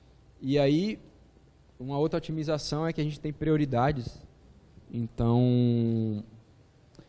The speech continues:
os testes da migração do testing têm prioridade sobre os testes da Unstable. Então, por exemplo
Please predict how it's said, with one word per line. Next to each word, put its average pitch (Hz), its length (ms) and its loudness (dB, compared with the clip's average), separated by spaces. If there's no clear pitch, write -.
os - 160 -2
testes 135 460 2
da 123 280 -2
migração 147 500 2
do 147 100 -2
testing 135 400 0
têm 156 200 -2
prioridade 151 640 2
sobre 143 200 -2
os 135 60 -4
testes 139 220 -2
da 139 80 -2
Unstable. 120 460 0
Então, 110 240 -6
por 127 140 -2
exemplo 117 580 -2